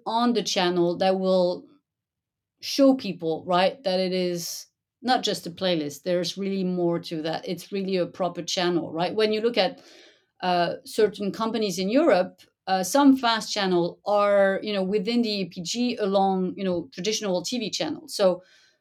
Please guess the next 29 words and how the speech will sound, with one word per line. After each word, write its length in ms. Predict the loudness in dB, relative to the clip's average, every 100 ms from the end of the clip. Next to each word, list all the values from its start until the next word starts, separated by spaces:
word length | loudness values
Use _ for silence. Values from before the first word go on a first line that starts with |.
| _ -6
you 160 | 0
need 220 | 4 4 2
to 100 | -2
really 280 | -4 -2
have 320 | 0 2 2 4
that 180 | 2
level 560 | 2 0 0 0 0 -2
of, 440 | -4 -6 -6 -12 _
of, 480 | -6 -6 -6 -12 _ _
of 180 | -12 -12
quality, 720 | -4 0 0 -2 -6 -8 -10 -12 _ _ _ _ -4
um, 840 | 0 2 2 0 0 -2 -4 -6 -2
to 100 | 0
be 180 | 2 0
appealing. 640 | 4 4 4 4 2 0 _ -20 -6
And 220 | -2 2
then 400 | 2 4 2 0 -4
once 360 | 2 6 6
people 520 | 6 6 6 6 6 6
are 180 | 6
in, 580 | 6 4 6 8 6 4
well, 440 | 2 4 4 2 2
at 200 | -2 2
this 180 | 2 0
point 220 | 0 0
in 120 | 0 0
time, 520 | 0 0 0 -2 -6 -14
you 160 | -8
know, 300 | -4 -4 -8